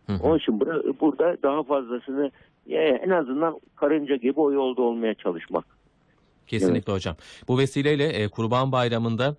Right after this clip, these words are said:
Speaker 1: e, son olarak şunları söyleyelim hocam. Sizden de ben duymak isterim. E, fiziksel mesafemizi, maske, hijyen, e, ve mesafeyi, e, elde edeceğiz. E, artıracağız fiziksel mesafeyi ama duygusal mesafeyi de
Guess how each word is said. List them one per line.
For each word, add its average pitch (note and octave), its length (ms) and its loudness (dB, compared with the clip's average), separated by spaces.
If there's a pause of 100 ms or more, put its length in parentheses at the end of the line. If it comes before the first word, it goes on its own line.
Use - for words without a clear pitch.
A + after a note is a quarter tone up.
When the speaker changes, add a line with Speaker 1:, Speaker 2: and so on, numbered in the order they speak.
Speaker 1:
e, G#2 160 0
son A2+ 220 -2
olarak A2+ 320 0
şunları A#2 260 -2
söyleyelim A2 400 0
hocam. G#2 280 -2
Sizden A2 360 -2
de G#2+ 120 0
ben G#2 160 0
duymak G#2+ 280 0
isterim. A#2 340 0 (380)
E, G#2 220 0
fiziksel A#2+ 500 -2
mesafemizi, A2 720 0
maske, A2+ 640 0 (240)
hijyen, A2+ 560 0 (280)
e, G#2 220 0
ve A2+ 100 2
mesafeyi, A2 800 0 (200)
e, G2+ 80 -2
elde G#2+ 480 0
edeceğiz. A#2 580 -2 (260)
E, G#2+ 120 0
artıracağız A#2 680 0
fiziksel G#2+ 380 -4
mesafeyi G#2+ 520 0
ama C3 280 0
duygusal C3 500 0
mesafeyi B2 600 -2
de C#3 240 2